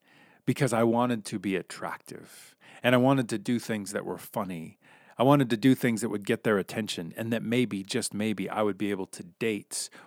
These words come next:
or find myself in relationship with one of them, with the goal that I would be able to find myself in some kind of long-term, committed, significant, loving relationship. This was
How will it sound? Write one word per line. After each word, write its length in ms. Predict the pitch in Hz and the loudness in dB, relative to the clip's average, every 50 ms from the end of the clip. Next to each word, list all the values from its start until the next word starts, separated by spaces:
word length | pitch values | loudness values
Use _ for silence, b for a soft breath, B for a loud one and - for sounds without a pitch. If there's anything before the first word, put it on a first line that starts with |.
| b - | b -10
or 60 | 104 | -8
find 240 | - - 107 104 101 | -4 -2 -2 -2 -2
myself 400 | 98 98 90 - - 101 95 - | -2 -4 -4 -2 -2 -2 -4 -4
in 100 | 101 95 | -8 -8
relationship 760 | 90 87 87 92 98 90 - - 78 - - 90 87 - - b b b b _ - | -6 -4 -2 -2 -2 -4 -6 -10 -12 -10 -10 -10 -12 -14 -20 b b b b _ -4
with 400 | 104 95 90 - - - - b b b b b | -4 -2 -2 -4 -10 -16 -20 b b b b b
one 220 | - - 95 95 87 | -6 -4 -4 -4 -4
of 140 | 85 80 - | -6 -10 -10
them, 340 | 90 85 85 87 - - b b b b | -12 -12 -12 -14 -16 -20 b b b b
with 140 | - 135 - | 0 0 2
the 80 | - 139 | 2 0
goal 420 | 107 104 165 165 156 143 127 117 | 4 8 8 10 10 10 8 4
that 160 | 98 107 110 | 2 2 2
I 140 | 110 113 120 | 4 4 4
would 180 | 117 113 104 92 | 4 2 0 -2
be 160 | - 104 104 | 0 2 2
able 200 | 104 104 98 92 | 2 2 0 -2
to 120 | - 104 | -6 -10
find 300 | - - - 101 104 101 | -6 -4 -2 -2 -2 -2
myself 480 | 98 92 87 - - 98 95 87 - - | -4 -6 -6 -6 -4 -4 -4 -6 -6 -10
in 80 | 87 - | -8 -8
some 240 | - - 107 98 | -6 -6 -6 -6
kind 260 | 95 - 104 98 92 92 | -8 -8 -8 -8 -6 -8
of 160 | 87 90 101 | -10 -8 -6
long-term, 680 | 107 104 98 98 101 98 87 - - 95 95 92 87 | -2 -2 0 0 -2 -4 -8 -10 -10 -10 -10 -10 -12
committed, 640 | - - - 98 90 90 95 92 90 92 87 85 85 | -12 -12 -12 -10 -8 -8 -6 -6 -6 -6 -8 -8 -10
significant, 640 | - - 104 87 - 98 90 - 95 - 95 90 - | -10 -10 -10 -8 -8 -10 -10 -10 -10 -10 -10 -10 -8
loving 580 | - 95 92 90 90 85 92 90 87 87 87 90 b b b b b b b b | -6 -4 -2 -2 -2 -4 -6 -10 -10 -12 -14 -16 b b b b b b b b
relationship. 800 | - 101 90 90 87 87 - - - - - - - - - - _ | -8 -6 -4 -4 -4 -6 -8 -12 -14 -12 -12 -12 -12 -12 -14 -18 _
This 440 | 107 107 127 113 - - - - - | -2 0 0 2 0 -2 -6 -8 -6
was 560 | - 110 113 104 107 92 90 95 - - - | -4 -4 -4 -2 -4 -8 -8 -8 -8 -8 -8